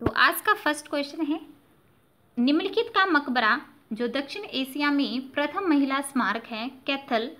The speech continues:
हरियाणा में है। मीन्स किसका मकबरा कैथल हरियाणा में है? ऑप्शन रानी पद्मिनी,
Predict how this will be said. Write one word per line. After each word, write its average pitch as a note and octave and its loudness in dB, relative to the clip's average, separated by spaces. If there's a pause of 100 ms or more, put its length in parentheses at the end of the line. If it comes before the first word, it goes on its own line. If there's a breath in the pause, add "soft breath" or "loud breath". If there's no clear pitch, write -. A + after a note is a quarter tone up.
(100)
हरियाणा C#4 4
में C4+ 2
है। - -12 (340 loud breath)
मीन्स B3+ 2
किसका G4 -2 (420 soft breath)
मकबरा A#3+ -4 (440)
कैथल D#4+ -16
हरियाणा B3+ -16
में C#4 -12
है? C#4+ -16 (420)
ऑप्शन C#4 -20 (400)
रानी A#3+ -18 (120)
पद्मिनी, C#4+ -16